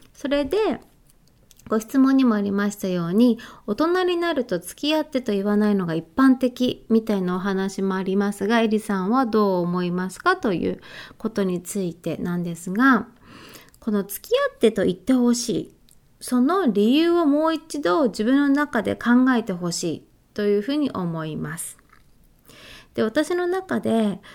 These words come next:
二つあるんじゃないかなと思ってるんですが、一つは他人への説明のために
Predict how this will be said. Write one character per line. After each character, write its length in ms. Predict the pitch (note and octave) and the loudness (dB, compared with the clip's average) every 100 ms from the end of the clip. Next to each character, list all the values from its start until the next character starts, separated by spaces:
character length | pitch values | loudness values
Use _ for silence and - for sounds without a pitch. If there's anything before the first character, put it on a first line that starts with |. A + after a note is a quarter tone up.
| - - _ | -20 -20 _
二 280 | - - F4 | -6 -2 0
つ 160 | - G4+ - | 0 -2 -2
あ 100 | F#4 | 0
る 120 | F4+ | 2
ん 60 | G#3 | 2
じ 80 | |
ゃ 40 | G3 | 0
な 100 | F#3+ | -4
い 80 | F#3 | -4
か 100 | F3 | -4
な 140 | F3+ | -6
と 120 | F3 | -4
思 160 | E3+ F3+ | -4 -4
っ 60 | |
て 140 | F3 E3+ | -4 -4
る 100 | D#3+ | -4
ん 40 | |
で 100 | D#3+ | -6
す 120 | - | -8
が、 160 | G#3 G#3 | -6 -6
一 260 | - A4 B4+ | -4 -2 -2
つ 160 | - | -2
は 420 | F3+ F#3+ G3+ E3+ - _ - - - _ | -2 0 0 -2 -10 _ -20 -20 -20 _
他 140 | - B3 | 2 4
人 180 | D#4 G4 A4+ A4 | 4 4 4 4
へ 20 | |
の 140 | F#4+ A#3+ | 2 0
説 320 | G3+ - D4 | -4 -4 0
明 220 | D4+ D4 | 2 2
の 140 | C#4 C4 | 2 0
た 120 | B3+ | 2
め 200 | C4 A#3 | 4 2
に 340 | F#3 F3 - | 2 -2 -6